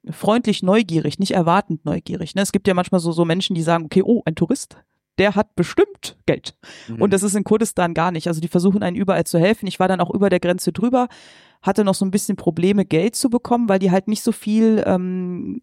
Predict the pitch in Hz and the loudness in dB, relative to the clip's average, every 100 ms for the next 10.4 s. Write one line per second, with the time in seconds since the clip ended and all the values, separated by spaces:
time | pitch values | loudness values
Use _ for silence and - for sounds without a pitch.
0 | - 185 - - 156 190 - 170 165 160 | 0 0 0 0 0 0 -2 0 0 0
1 | 165 - 160 175 170 160 160 - 165 - | -2 0 -2 0 2 0 0 0 -2 -2
2 | - 180 147 - 175 170 147 143 151 175 | -2 -2 -2 -2 0 0 2 0 0 -2
3 | 202 - - - _ _ _ - 151 170 | -6 -16 -20 -20 _ _ _ -2 0 2
4 | 196 208 190 - 190 175 165 165 - 185 | 2 2 2 2 2 4 4 2 2 0
5 | 190 180 - 175 208 233 196 165 226 233 | 0 -2 0 2 2 2 0 0 2 0
6 | 233 - 185 - 175 170 165 170 170 165 | -2 -4 -4 -4 -4 -2 0 0 -2 -2
7 | 233 277 _ 202 175 214 175 170 170 175 | 0 -4 _ -6 -4 -2 0 -2 -2 -8
8 | - - 190 208 - 180 185 175 - - | -8 0 2 2 2 0 2 -2 -4 -4
9 | 165 165 202 220 185 180 - 165 160 160 | 0 2 2 2 0 -2 -2 0 2 0
10 | - 160 160 156 | 0 -2 0 -2